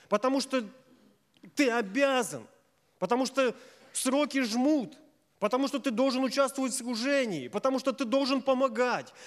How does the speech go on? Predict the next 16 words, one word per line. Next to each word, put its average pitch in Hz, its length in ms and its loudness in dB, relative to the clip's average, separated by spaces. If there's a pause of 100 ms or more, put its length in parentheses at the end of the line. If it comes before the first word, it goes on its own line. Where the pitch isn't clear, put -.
потому 254 220 2
что 240 100 0
если 285 200 0
ты 311 120 0
не 285 100 2
ответишь, 262 920 -2 (600)
тебя, 226 220 2
может 254 240 0
быть, 233 200 -2
кто-то 277 260 0
неправильно 262 520 0
поймет, 254 680 0 (200)
и 214 100 -2
ты 262 160 -2
должен – 208 720 0 (300)
должен, 220 760 0